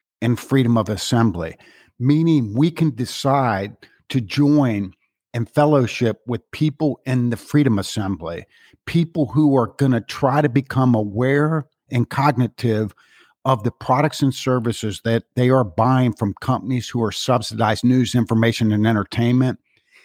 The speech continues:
and trying to exchange as many of those as they possibly can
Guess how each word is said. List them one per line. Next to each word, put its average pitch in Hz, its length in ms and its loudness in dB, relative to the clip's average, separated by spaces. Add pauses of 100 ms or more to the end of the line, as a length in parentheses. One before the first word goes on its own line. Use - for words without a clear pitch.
(280)
and 123 220 -4
trying 139 720 0
to 127 440 0 (280)
exchange 143 1000 2 (320)
as 117 200 -2
many 143 360 4
of 123 160 0
those 131 320 0
as 107 140 -6
they 107 120 -4
possibly 123 580 0
can 104 560 -2